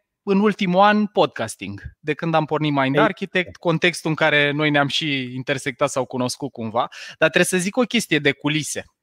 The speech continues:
Speaker 2: Ia zi.
Speaker 1: Nu știu dacă tu ți-aduci aminte, dar noi ne-am întâlnit la I Like I T cu un produs
Speaker 2: Așa.
Speaker 1: care se numea Innovolt, care era o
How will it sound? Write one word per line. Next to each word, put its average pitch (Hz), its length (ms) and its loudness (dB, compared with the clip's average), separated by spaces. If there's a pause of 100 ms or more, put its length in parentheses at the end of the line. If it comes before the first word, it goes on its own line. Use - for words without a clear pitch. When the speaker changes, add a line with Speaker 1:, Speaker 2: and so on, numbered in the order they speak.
(140)
Speaker 2:
Ia 131 180 2
zi. 95 80 -6
Speaker 1:
Nu 208 60 -6
știu 262 140 -2
dacă 254 200 2
tu 202 140 -4
ți-aduci 170 400 0
aminte, 156 380 2
dar 175 140 2
noi 190 100 0
ne-am 220 200 0
întâlnit 190 340 -2
la 180 160 4
I 185 60 4
Like 180 320 2
I 147 60 0
T - 300 -10 (1000)
cu - 140 -8
un 175 120 0
produs 160 420 0
Speaker 2:
Așa. - 60 0
Speaker 1:
care 190 200 2
se 190 180 -4
numea 190 240 2
Innovolt, 190 920 0 (720)
care 156 240 2
era 156 160 4
o 214 320 6